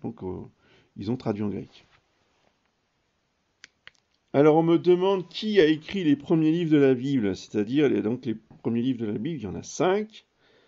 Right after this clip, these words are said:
C'est pour ça qu'on appelle ces livres le Pentateuque.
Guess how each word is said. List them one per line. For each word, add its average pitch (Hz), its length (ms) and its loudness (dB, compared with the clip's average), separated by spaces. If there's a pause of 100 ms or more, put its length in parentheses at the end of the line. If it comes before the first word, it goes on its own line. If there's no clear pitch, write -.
(120)
C'est - 200 -16
pour 120 140 -20
ça 151 160 -6
qu'on 110 180 -8
appelle 107 460 -4 (280)
ces - 280 -12
livres 147 260 -6
le 95 160 -6
Pentateuque. 143 1120 -2